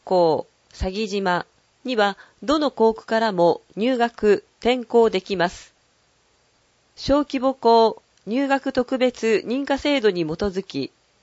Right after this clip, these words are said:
市内在住で次の条件のすべてを満たす人は、来年四月に鷺浦小学校へ入学、転校できます。条件、一、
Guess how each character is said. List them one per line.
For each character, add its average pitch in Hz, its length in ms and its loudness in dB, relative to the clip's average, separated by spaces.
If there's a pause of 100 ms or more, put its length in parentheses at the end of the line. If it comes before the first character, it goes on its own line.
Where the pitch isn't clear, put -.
(320)
市 - 220 -4
内 233 180 2
在 220 240 0
住 220 200 0
で 196 240 0 (320)
次 254 260 -2
の 285 120 2
条 233 200 4
件 247 240 -2
の 202 100 -2
す 240 160 -10
べ 240 140 2
て 196 140 -2
を 185 80 2
満 165 140 -4
た 170 120 0
す 180 120 -8
人 - 240 -2
は、 143 220 2 (240)
来 247 240 2
年 254 200 -2
四 - 140 -8
月 240 300 0
に 160 260 -4 (180)
鷺 240 340 2
浦 269 160 2
小 262 220 0
学 269 220 0
校 180 260 2
へ 156 220 2 (180)
入 220 200 0
学、 220 560 0
転 226 240 0
校 214 220 2
で 185 100 -2
き 175 160 -4
ま 160 100 2
す。 - 240 -14 (1120)
条 269 240 6
件、 214 420 -2 (320)
一、 190 440 -4